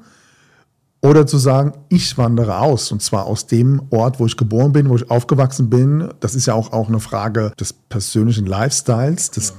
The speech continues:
Speaker 1: Geldes, sicherlich auch, keine Frage. Äh, Zukunftsperspektiven, also ich sag mal vor ein paar Jahren, acht, neun, zehn Jahren, Thema Internet, online und so, das ist ja noch lange nicht so gewesen wie heute. Also wie kam es dann von einem,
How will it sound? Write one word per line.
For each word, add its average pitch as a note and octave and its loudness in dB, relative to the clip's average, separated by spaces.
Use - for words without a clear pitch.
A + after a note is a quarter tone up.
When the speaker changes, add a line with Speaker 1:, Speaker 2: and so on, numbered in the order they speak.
Speaker 1:
Geldes, B2 -2
sicherlich A#2 -4
auch, C#3 -6
keine G2+ -4
Frage. A2+ -6
Äh, A2 0
Zukunftsperspektiven, D#3+ -2
also G#2+ -4
ich - -10
sag A2+ -2
mal A2 0
vor A2 -2
ein A2 -4
paar G#2+ -4
Jahren, C3+ -2
acht, C3 -4
neun, A2 -2
zehn G#2+ -2
Jahren, B2 -2
Thema A2+ -2
Internet, C3 -2
online C3 -2
und C3 0
so, B2 0
das A2 -6
ist A#2+ -6
ja B2 -6
noch G#2+ -2
lange A2 -2
nicht A2 -2
so A2 -4
gewesen G2 -6
wie G2 -4
heute. F#2 -4
Also A#2+ 4
wie C3 2
kam E3 6
es E3+ 2
dann D#3+ 2
von C#3+ 2
einem, A#2 2